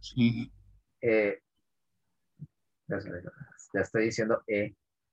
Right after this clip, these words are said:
Speaker 2: otra muletilla.
Speaker 1: Sí, yo digo, de hecho, claro.
Speaker 2: <laughs> De hecho, y, eh. <laughs> En finales de siglos, del siglo diecinueve, inicios del siglo veinte, habían, eh, proliferó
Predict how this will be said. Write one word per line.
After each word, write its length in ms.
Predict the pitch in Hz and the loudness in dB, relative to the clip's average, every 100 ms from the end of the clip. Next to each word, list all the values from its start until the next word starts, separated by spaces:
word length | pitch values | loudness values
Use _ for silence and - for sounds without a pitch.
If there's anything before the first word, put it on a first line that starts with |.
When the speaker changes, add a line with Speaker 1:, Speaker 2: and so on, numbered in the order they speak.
| _ | _
Speaker 2:
otra 140 | - 104 | -2 0
muletilla. 580 | 98 90 - 95 95 - _ _ - | 2 0 0 -2 -2 -6 _ _ 4
Speaker 1:
Sí, 120 | 139 | 6
yo 140 | 139 139 | 10 10
digo, 300 | 143 143 156 | 10 10 8
de 160 | 131 | 8
hecho, 180 | 139 - | 6 6
claro. 360 | - 139 135 127 131 _ _ - | 4 6 4 2 -2 _ _ -6
Speaker 2:
<laughs> 340 | - - - 123 | 0 4 6 8
De 100 | 113 | 6
hecho, 140 | - | 8
y, 140 | 113 - | 4 6
eh. 300 | 98 101 143 - - - | 6 6 4 0 2 4
<laughs> 440 | - 156 156 139 - - _ _ - - - - - - - - _ _ _ _ _ _ _ _ _ _ _ _ | 8 8 8 4 -2 -16 _ _ -14 -12 -10 -10 -10 -14 -20 -20 _ _ _ _ _ _ _ _ _ _ _ _
En 720 | 131 131 127 123 120 117 113 | 6 8 8 6 4 2 2
finales 360 | 101 120 127 151 | 4 6 8 10
de 100 | 151 | 10
siglos, 680 | 143 139 147 151 151 131 117 - _ - - - | 10 8 10 12 12 8 2 -10 _ -16 -16 -4
del 120 | 101 | -2
siglo 340 | 95 113 123 135 | 0 2 6 8
diecinueve, 480 | 139 123 101 117 | 8 6 4 6
inicios 280 | 123 123 139 | 6 6 6
del 100 | 131 | 4
siglo 320 | 120 123 120 | 4 6 10
veinte, 300 | 117 117 117 | 10 8 6
habían, 500 | 123 107 107 117 90 - _ _ _ _ _ _ - | 6 6 4 2 -2 -6 _ _ _ _ _ _ -8
eh, 100 | - - | -4 2
proliferó 1000 | 110 107 101 95 95 117 123 110 90 | 4 4 2 4 6 8 10 8 4